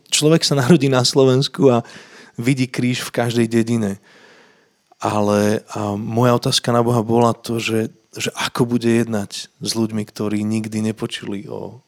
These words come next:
o tú dobrú správu o jeho synovi. Viem len jednu vec povedať, aj keby to bolo asi najdlhšie, a to je to,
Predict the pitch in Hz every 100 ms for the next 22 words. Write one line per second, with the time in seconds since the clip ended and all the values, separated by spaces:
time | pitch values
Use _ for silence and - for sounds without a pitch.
0 | _ _ - 101 104 - - 110 107 104
1 | - 110 104 104 107 107 - 107 107 110
2 | - - - - _ - - _ _ 110
3 | 117 131 123 131 131 127 - 127 127 120
4 | 117 110 - 110 113 - 110 117 110 107
5 | 107 113 107 110 107 - 101 - 110 104